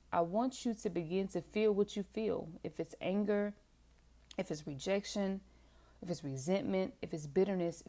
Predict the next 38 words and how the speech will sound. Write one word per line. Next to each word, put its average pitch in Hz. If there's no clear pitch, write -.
feel 254
those 208
emotions 170
so -
you 180
can 196
properly 180
deal 175
with 160
them 151
and 143
heal. 156
It's 185
not 196
just 208
gonna 214
go 196
away, 151
if -
you 180
keep 190
sweeping 175
it 165
under 156
the 139
rug. 147
You 175
have 165
to -
deal 175
with 165
these 156
things 156
because 156
they 160
deal 180
with 165
you 156